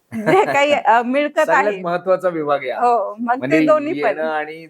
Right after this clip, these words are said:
Speaker 2: जाणं.
Speaker 1: जाणं, हे दोन्ही पण.
Speaker 2: अ, येणं आणि जाणं बऱ्यापैकी समप्रमाणात आहे का प्रमाण व्यस्त आहे?
Speaker 1: नाही, अ, महापालिकांचा विचार केला तर थोडंफार
Speaker 2: व्यस्तच
Speaker 1: व्यस्त
Speaker 2: असतं.
Speaker 1: होऊन जातंय.
Speaker 2: येणं कमी आणि जाणं जास्त.
Speaker 1: जाणं जास्त आहे.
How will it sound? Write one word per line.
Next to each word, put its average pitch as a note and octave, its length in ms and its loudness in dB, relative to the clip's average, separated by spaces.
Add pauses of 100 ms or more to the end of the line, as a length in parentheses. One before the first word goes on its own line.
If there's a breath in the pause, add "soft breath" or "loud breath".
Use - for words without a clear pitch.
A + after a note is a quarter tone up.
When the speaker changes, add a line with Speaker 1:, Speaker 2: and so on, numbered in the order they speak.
Speaker 2:
जाणं. C#3+ 200 4
Speaker 1:
जाणं, G#3+ 300 0
हे A#3+ 240 -8
दोन्ही G#3+ 300 -6
पण. - 60 -8
Speaker 2:
अ, B2+ 260 2 (180)
येणं E3 340 4
आणि G#3+ 240 0
जाणं F#3+ 560 -2 (340)
बऱ्यापैकी E3 560 0
समप्रमाणात G3 640 0
आहे G3+ 120 -8
का G3+ 100 -8
प्रमाण F#3 320 -2
व्यस्त F3+ 360 -2
आहे? G3 100 -4
Speaker 1:
नाही, - 480 -14
अ, F#3+ 140 4
महापालिकांचा A#3+ 960 -2
विचार C#4 360 0
केला B3+ 320 0
तर D4 140 -6 (120)
थोडंफार D4+ 460 0 (360)
Speaker 2:
व्यस्तच E3 280 2
Speaker 1:
व्यस्त C#4 200 2
Speaker 2:
असतं. D#4 160 2
Speaker 1:
होऊन C4 360 -2
जातंय. G3 400 -4
Speaker 2:
येणं F3 240 4
कमी F#3 300 -2
आणि F3+ 120 -4
जाणं E3+ 240 0
जास्त. D3 220 0
Speaker 1:
जाणं G#3 220 -2
जास्त F#3 300 -10
आहे. F3+ 80 -8